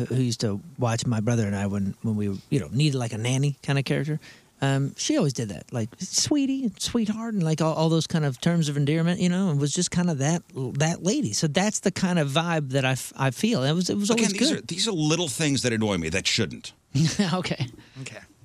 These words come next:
Speaker 2: I, I was literally just, I had a list, like a, a pad, at the past two weeks, I've been just writing s-, silly things down.
Speaker 1: You got sweetied, huh?
Speaker 2: Yeah, I got sweetied.
Speaker 1: Where'd you get sweetied?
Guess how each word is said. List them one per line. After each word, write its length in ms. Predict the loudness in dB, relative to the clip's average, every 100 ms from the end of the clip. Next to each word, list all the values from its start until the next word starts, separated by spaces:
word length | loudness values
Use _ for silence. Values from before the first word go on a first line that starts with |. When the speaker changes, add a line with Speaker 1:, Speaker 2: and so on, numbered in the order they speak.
| -20 _ _ -2
Speaker 2:
I, 180 | 0 0 0
I 140 | 0
was 200 | 0 -2
literally 320 | 0 0 2 0
just, 240 | -2 -2
I 120 | -2
had 440 | 0 2 2 2 -2 -4
a 140 | -2
list, 680 | 2 2 2 0 -2 -4 -10 -16 _ _ _ _ -4
like 180 | 0 0
a, 100 | 0
a 80 | -2
pad, 520 | -2 0 2 0 -2 -6 -10 -8 -6
at 140 | -2
the 80 | 0
past 320 | 0 -2 0
two 100 | 0
weeks, 260 | 0 0 -2
I've 100 | -2
been 100 | -2
just 160 | -4
writing 360 | 0 0 0 -2
s-, 140 | -4 -2
silly 380 | -2 0 0 0
things 260 | 2 2
down. 240 | 2 0 0
Speaker 1:
You 140 | 2
got 140 | 2 2
sweetied, 420 | 0 0 0 -2
huh? 180 | -2 -2 -4 _ _ _ _ _ _ -20 -20 -20 -20 -20 _ _ _ _ _ _ _ _ -2
Speaker 2:
Yeah, 140 | 2 4
I 60 |
got 160 | 2 0
sweetied. 340 | 0 0 2
Speaker 1:
Where'd 140 | 2 2
you 60 |
get 100 | 0
sweetied? 400 | 0 0 0 -4